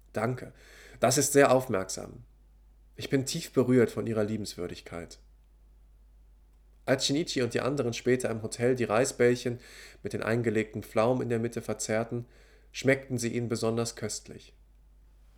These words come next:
Etwa zehn Stunden später waren Shinichi und seine Begleiter schon auf dem Weg von New York nach Los Angeles.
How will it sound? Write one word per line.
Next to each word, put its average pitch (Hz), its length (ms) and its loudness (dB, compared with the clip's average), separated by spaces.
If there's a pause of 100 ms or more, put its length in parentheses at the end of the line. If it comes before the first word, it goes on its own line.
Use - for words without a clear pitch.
(160)
Etwa 131 260 2
zehn 180 240 2
Stunden 143 380 -2
später 127 580 0 (480)
waren 156 300 6
Shinichi 135 400 -2
und 117 80 0
seine 117 180 0
Begleiter 110 480 2
schon 117 160 -6
auf 110 140 -6
dem 101 180 -6
Weg 123 240 0
von 107 200 -4
New 104 80 -4
York 104 340 0
nach 107 140 -6
Los 113 160 -4
Angeles. 87 600 -8